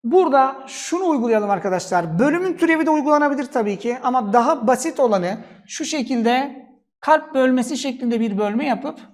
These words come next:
işlemi üslü sayıya çevirmek daha sanki kolay olacak. D bölü DX diyelim. Arkadaşlar x kare x küpe böldüğünüz zaman x üzeri eksi bir, e, eksi bir bölü x küp de x üzeri eksi üç şeklinde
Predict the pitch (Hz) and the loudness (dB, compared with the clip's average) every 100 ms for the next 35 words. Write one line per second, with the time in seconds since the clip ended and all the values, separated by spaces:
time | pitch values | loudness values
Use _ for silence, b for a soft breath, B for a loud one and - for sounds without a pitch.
0 | _ - 262 - 277 277 294 - - - | _ -6 -6 -4 -4 -2 -2 -6 -14 -8
1 | 269 269 294 - 240 208 185 190 175 247 | -6 -6 -6 -2 -2 -2 -2 -4 -4 -4
2 | 285 - - 247 233 240 196 185 180 180 | -6 -6 0 2 2 0 -2 -4 -4 -4
3 | 170 170 233 285 - B B B _ 285 | -2 -2 -2 -2 -6 B B B _ 0
4 | 320 269 277 254 262 254 262 - 214 170 | 0 2 0 0 0 0 -4 -4 -2 -2
5 | 233 294 - - - _ _ - 277 294 | -2 -6 -12 -20 -20 _ _ 0 2 2
6 | 277 269 262 262 254 - 302 285 277 - | 0 2 0 0 -6 2 4 4 0 -6
7 | 254 277 262 277 269 277 269 254 262 254 | -6 -2 0 2 2 0 -2 0 0 0
8 | 254 226 - 247 254 233 285 269 269 - | -2 -8 -6 -4 -4 -4 -6 -6 -6 -12
9 | - b b b _ _ _ _ 208 196 | -18 b b b _ _ _ _ 0 2
10 | 196 - 277 269 - 285 285 233 311 269 | 0 -2 -2 -2 -2 -4 -2 0 2 2
11 | 277 277 - 277 240 247 277 254 240 202 | 0 -2 -4 -6 -6 -6 -6 -4 -4 0
12 | 214 247 262 - 240 - 240 233 269 - | 0 -2 -4 -6 -6 -6 -10 -6 -6 -4
13 | 220 208 190 190 240 269 | -6 -6 -6 -4 -4 -6